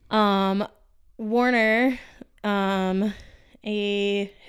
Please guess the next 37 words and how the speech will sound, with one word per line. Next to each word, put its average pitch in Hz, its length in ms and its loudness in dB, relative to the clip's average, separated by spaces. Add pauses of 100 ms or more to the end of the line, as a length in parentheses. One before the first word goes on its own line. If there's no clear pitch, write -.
(180)
actually, 190 340 -12
what's - 200 -14
his - 140 -12
first - 200 -14
name? - 180 -12 (640)
Shoot. - 380 -12 (100)
Um, 214 800 -6
so - 140 -6
there's 247 300 4
this 214 340 -4 (240)
man 196 340 -2
named 185 220 -2
Warner. 180 560 -4 (140)
That's - 160 -12
his 185 140 -8
last 175 280 -8
name. 175 300 -10
I 180 120 -12
thought 190 240 -10
I 185 60 -8
put 185 200 -14
his 196 140 -14
first 185 240 -12
name 185 160 -10
in 185 120 -10
here. 180 320 -10 (640)
Um, 190 380 -2
he's 233 280 -6
the 233 80 -4
one 214 140 0
that 185 100 0
actually, 185 320 -4
like, 180 260 -6
found 170 480 -4
all 185 140 0
these 220 200 -2
shoes. 262 580 -4